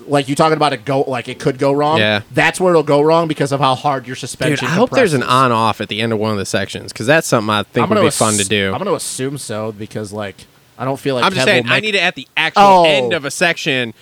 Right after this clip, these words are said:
Speaker 2: so that I can, like, roll through the whole thing and, like, then try to jump on and off
Speaker 1: Just
Speaker 2: of something.
Speaker 1: don't clip the landing with your rear wheel
Speaker 2: I
Speaker 1: before.
Speaker 2: know. Like I said, I'm nervous.
Speaker 1: <laughs> You're just gonna see, like,
Speaker 2: <laughs> I'm nervous that, like, the first day I'm gonna be really, like, relaxed and, like, "Okay, cool," like, just roll in and, "Oh,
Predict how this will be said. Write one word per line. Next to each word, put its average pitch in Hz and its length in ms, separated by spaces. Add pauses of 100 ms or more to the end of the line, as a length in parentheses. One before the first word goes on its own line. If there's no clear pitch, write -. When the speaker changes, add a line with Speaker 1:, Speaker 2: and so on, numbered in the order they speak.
(260)
Speaker 2:
so 160 180
that 151 120
I 151 160
can, 143 160
like, 123 380
roll 131 260
through 139 160
the 127 100
whole 131 140
thing 135 240
and, 123 120
like, 113 240
then 123 140
try 117 140
to 110 100
jump 110 300
on 117 260
and 107 120
off 107 240
Speaker 1:
Just - 20
Speaker 2:
of 123 120
something. 143 320
Speaker 1:
don't 156 60
clip 151 200
the 143 80
landing 131 280
with 127 120
your 120 100
rear 120 160
wheel 117 220
Speaker 2:
I 135 160
Speaker 1:
before. 202 120
Speaker 2:
know. 131 280
Like 139 180
I 156 60
said, 170 200
I'm 143 240
nervous. 202 220
Speaker 1:
<laughs> - 0
You're 392 80
just 349 140
gonna 320 120
see, 294 140
like, 254 200
Speaker 2:
<laughs> 254 80
I'm 277 440
nervous 254 360
that, 208 160
like, 196 200
the 170 80
first 180 300
day 190 100
I'm 165 140
gonna 151 100
be 127 160
really, 131 540
like, 117 240
relaxed 104 380
and, 123 80
like, 113 140
"Okay, 160 300
cool," 151 300
like, 117 180
just - 160
roll 156 380
in 147 100
and, 131 100
"Oh, 208 120